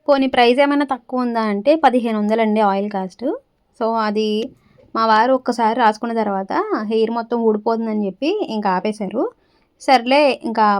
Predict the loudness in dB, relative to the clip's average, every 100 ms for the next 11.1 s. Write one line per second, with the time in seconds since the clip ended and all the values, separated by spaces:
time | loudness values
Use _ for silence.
0 | 0 -2 0 -2 -2 -4 -6 -6 -4 -4
1 | -4 -2 2 4 4 -2 -8 -6 -6 -4
2 | -2 -2 -2 -2 -2 -2 -2 -2 -2 -4
3 | -12 _ _ _ _ -10 -8 -4 -2 0
4 | 2 2 2 0 0 0 -2 -4 -4 -4
5 | 0 0 0 -2 -2 -4 -4 -4 0 0
6 | 0 -4 -4 -6 -6 -8 -10 _ _ -8
7 | -2 0 2 2 2 0 2 2 2 2
8 | -2 -2 -4 -2 0 0 -2 -4 -4 -4
9 | -2 -4 -4 -2 0 0 0 -2 0 0
10 | 0 0 -4 -4 -6 -6 0 0 2 -4